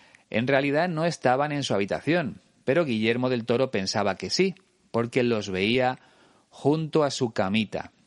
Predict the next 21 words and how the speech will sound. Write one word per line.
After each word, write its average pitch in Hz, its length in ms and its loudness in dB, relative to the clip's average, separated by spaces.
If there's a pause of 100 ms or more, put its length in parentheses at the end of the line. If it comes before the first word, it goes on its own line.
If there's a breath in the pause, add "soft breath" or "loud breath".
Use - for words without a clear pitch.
(840 soft breath)
Concretamente, 175 680 0
en 143 80 0
este 151 220 -2
fragmento, 147 720 0
él 123 180 2
dice 131 340 0
que 123 140 2
veía 120 400 0
figuras. 123 1040 -2 (680 soft breath)
Cuando 123 400 2
hablamos 175 420 0
de 135 120 0
temas 131 500 0
misteriosos, 120 1200 0 (220)
como 95 340 0
fantasmas 117 1080 -2
o 95 180 0
apariciones 95 880 -2
de 95 80 2
otro 120 240 0
tipo, 151 400 0